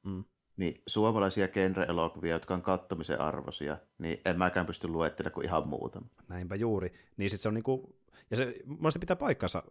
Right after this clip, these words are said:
Speaker 1: että niinku tulee
Speaker 2: Mm.
Speaker 1: vastaan monta leffaa, mitkä on vähän mitään sanomattomia, ja sitten niinku se korostaa sitä, että okei, tää nyt on tämmöstä.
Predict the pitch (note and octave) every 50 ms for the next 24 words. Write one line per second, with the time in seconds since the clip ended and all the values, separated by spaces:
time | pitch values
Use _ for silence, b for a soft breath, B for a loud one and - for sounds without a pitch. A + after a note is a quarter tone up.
0 | - - G2+ A2+ G#2+ - A2 A2 A2 G#2 A2+ G#2 G#2 - - - D3+ D3+ B2 G2
1 | G#2 G2+ - - G#2+ G#2 G#2+ G2 G2 G2 - - G2+ G2 G2 F2+ - G2+ F#2+ F2+
2 | E2 G2 F#2+ F#2+ F#2+ G2+ G#2 G2+ G#2+ F#2+ F2 F2+ F2 E2+ E2 E2 - _ - E2+
3 | E2+ E2+ E2 D#2+ - B B B B B B B B B F#2 F#2 F2+ - F#2+ F#2
4 | F#2+ F#2+ F2+ F#2+ F#2 E2+ E2 - G2 - - G#2 F#2 - - F#2 F2+ F#2+ F#2 -
5 | - F#2 - F#2 F2+ F2 E2+ - G2 F#2+ - B2+ A#2 F#2+ D#2+ C#2+ - - - -